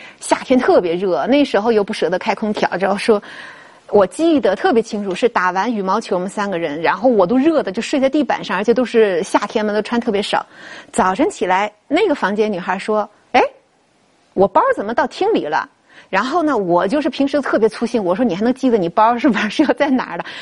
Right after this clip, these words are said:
我说：“肯定是自己记不住了。”后来她就说：“我钱包也不见了。”我就说：“肯定是你随便放的。”我说：“你今天我给你借点钱吧。”哎，我怎么知道我钱包也不见了？也没当回事儿，就上班了。上班路上越想越不对劲儿。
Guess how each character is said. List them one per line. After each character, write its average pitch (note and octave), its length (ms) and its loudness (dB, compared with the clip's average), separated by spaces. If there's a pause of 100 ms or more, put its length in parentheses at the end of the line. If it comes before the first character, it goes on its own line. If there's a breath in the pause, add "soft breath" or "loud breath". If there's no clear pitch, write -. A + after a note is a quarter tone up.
(140 loud breath)
我 - 60 -10
说 A3 100 0
：“肯 F3 140 -6
定 G#3 120 0
是 A3 120 -4
自 B3 180 -4
己 F#3 120 -2
记 A#3+ 160 2
不 A3+ 120 2
住 B3+ 200 4
了。” D#3+ 140 2 (280 loud breath)
后 F#3 120 0
来 F#3+ 60 2
她 G#3+ 100 0
就 B3 60 4
说 B3+ 100 6
：“我 G#3+ 40 4
钱 A3 220 0
包 G#3 140 4
也 F3+ 60 0
不 F3 100 -4
见 G3+ 260 -4
了。” - 200 -8
我 D#3 60 -6
就 G3 80 -2
说 G#3+ 120 -8
：“肯 - 140 -8
定 B3 140 6
是 C#4+ 80 4
你 G#3 80 0
随 F3 160 -4
便 G#3 140 -2
放 G3 240 0
的。” - 60 -10 (240 loud breath)
我 F#3+ 120 0
说 B3 120 4
：“你 G3 100 0
今 G#3 140 -2
天 A3+ 320 2
我 E3 120 4
给 A#3+ 100 2
你 B3 80 4
借 B3 140 2
点 F3 140 0
钱 F3 240 -6
吧。” E3+ 140 -2
哎， B3+ 80 4 (180)
我 D#4 100 2
怎 G#4 80 2
么 G#4 60 -6
知 F4+ 80 0
道 E4+ 60 0
我 G3+ 160 2
钱 A3+ 180 -2
包 D4 120 2
也 G#3+ 80 2
不 G3+ 80 -2
见 F#3+ 240 -2
了？ E3+ 140 -4 (380 loud breath)
也 F#3+ 140 4
没 B3 140 0
当 D4+ 140 -2
回 E4 100 -4
事 - 140 -6
儿， G#3 40 -4
就 G3+ 80 -2
上 G#3 220 -8
班 G3 180 -6
了。 F#3 100 -10 (280 loud breath)
上 D#4+ 180 2
班 F#4 140 4
路 A4 120 8
上 D4 140 2
越 A#4 180 6
想 G#3 220 -6
越 A3+ 100 6
不 G3+ 120 -2
对 G#3+ 160 2
劲 G#3 180 0
儿。 D#3+ 120 -2